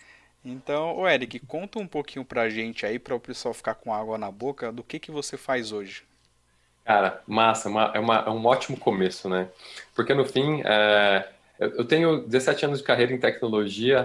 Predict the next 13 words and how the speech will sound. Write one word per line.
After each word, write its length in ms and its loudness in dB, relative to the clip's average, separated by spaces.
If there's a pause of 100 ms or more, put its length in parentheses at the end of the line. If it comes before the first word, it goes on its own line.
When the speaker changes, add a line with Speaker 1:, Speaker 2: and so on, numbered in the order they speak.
Speaker 2:
no 100 -6
fim, 440 -8
e, 360 -4 (220)
e 180 -10 (280)
atualmente 920 2 (160)
eu 140 0
saí 680 4 (220)
da, 480 2 (100)
da 120 2
parte 400 0
técnica 580 2
e 140 0
passei 520 -2